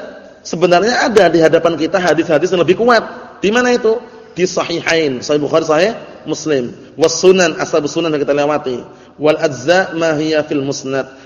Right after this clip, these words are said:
dan beberapa juz-juz yang tidak ada dalam musnad. Paham, ya? Cuman ini secara globalnya Imam Ahmad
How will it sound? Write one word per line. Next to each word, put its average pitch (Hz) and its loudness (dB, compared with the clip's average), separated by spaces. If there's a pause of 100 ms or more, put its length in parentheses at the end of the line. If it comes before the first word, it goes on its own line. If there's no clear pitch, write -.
dan 165 4
beberapa 151 0
juz-juz 185 2
yang 160 -2
tidak 147 0
ada 147 0
dalam 139 0
musnad. 127 -8 (360)
Paham, 143 -4
ya? 123 -2 (240)
Cuman 156 0
ini 180 -2
secara 160 -4
globalnya 147 0 (320)
Imam 151 2
Ahmad 151 0